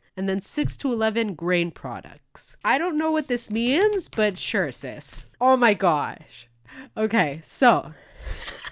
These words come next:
<laughs> Lizzie McGuire, my, my best friend in, in elementary school, she was, she was popping off, yo. Okay, so this doesn't have a date on it, so I don't know when this happened,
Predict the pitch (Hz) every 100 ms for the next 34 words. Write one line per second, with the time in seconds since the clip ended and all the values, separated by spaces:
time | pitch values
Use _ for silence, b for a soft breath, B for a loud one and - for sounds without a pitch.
0 | B _ _ - - - 508 453 440 -
1 | 175 175 208 262 269 233 214 247 330 185
2 | 165 175 175 180 180 190 233 - 240 254
3 | 254 180 175 160 160 165 190 208 202 -
4 | 254 - 262 277 302 - 220 226 170 -
5 | 143 - 226 240 - 208 208 175 170 147
6 | 147 147 139 175 151 - 180 147 _ B
7 | B B B B B B B 208 - 226
8 | 233 180 208 226 190 165 151 123 113 147
9 | - - 147 139 165 165 175 165 160 151
10 | - 170 - - -